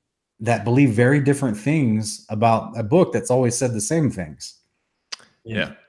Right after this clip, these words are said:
Speaker 1: You know, the
Speaker 2: Yeah,
Speaker 1: book's
Speaker 2: ex-
Speaker 1: never changed its words. Those have always been the same. But so how are we having so many people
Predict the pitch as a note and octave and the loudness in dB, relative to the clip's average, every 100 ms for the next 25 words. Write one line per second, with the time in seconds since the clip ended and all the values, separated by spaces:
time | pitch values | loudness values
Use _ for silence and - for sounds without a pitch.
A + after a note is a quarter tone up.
0 | _ - B2+ C3 C3+ A#2+ F3 B2 D3+ B2 | _ 0 4 6 8 8 8 6 4 2
1 | - D3 C#3 G#2+ A2 - B2+ D3+ G#2 F#2+ | -2 0 2 2 -2 -4 0 2 2 0
2 | F#2 C3+ C3+ B2+ B2+ G#2+ A2 G2+ - D#3 | 0 0 2 2 2 2 0 -2 -2 -2
3 | G#2 G2+ - - - C3+ C#3 C3+ B2+ A#2 | -2 -2 -6 -6 0 4 4 4 2 0
4 | G#2 A#2+ A2 - A2+ F#2+ F2+ | -2 -2 -2 -4 -4 -4 -8